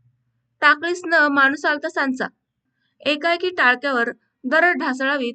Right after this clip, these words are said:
तसं शिद्याला झालं." काय समजायचं ते त्याला समजलं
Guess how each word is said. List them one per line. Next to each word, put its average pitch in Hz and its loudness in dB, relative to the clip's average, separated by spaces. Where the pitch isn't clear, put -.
तसं 262 -6
शिद्याला 233 -4
झालं." 262 -6
काय 330 4
समजायचं 320 -2
ते 269 -8
त्याला 262 -2
समजलं 220 -4